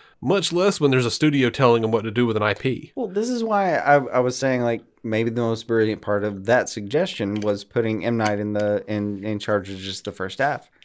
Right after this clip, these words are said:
Speaker 1: Maybe, but, you
Speaker 2: Where all
Speaker 1: know
Speaker 2: he has to do is raise a ridiculous question and somebody else picks up the pieces and makes it work.
Speaker 1: Here's the thing about it, though. I like the question enough. I'm not willing to risk it
Speaker 2: Yeah.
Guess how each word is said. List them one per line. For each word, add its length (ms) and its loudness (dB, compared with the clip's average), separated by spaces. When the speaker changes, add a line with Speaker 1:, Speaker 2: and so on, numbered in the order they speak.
Speaker 1:
Maybe, 320 6
but, 300 0
you 100 4
Speaker 2:
Where 160 8
all 80 8
Speaker 1:
know 60 8
Speaker 2:
he 80 10
has 220 8
to 60 -6
do 140 2
is 220 0
raise 400 4
a 60 -2
ridiculous 580 0
question 480 2
and 160 -4
somebody 240 2
else 160 0
picks 240 -4
up 140 2
the 60 -20
pieces 340 -2
and 60 -4
makes 220 -2
it 80 -6
work. 300 -2
Speaker 1:
Here's 420 2
the 120 0
thing 340 8
about 280 -2
it, 80 -16
though. 280 -16
I 160 4
like 240 0
the 60 -12
question 540 0
enough. 460 -6
I'm 220 6
not 220 6
willing 600 4
to 100 2
risk 340 2
it 140 -8
Speaker 2:
Yeah. 200 -4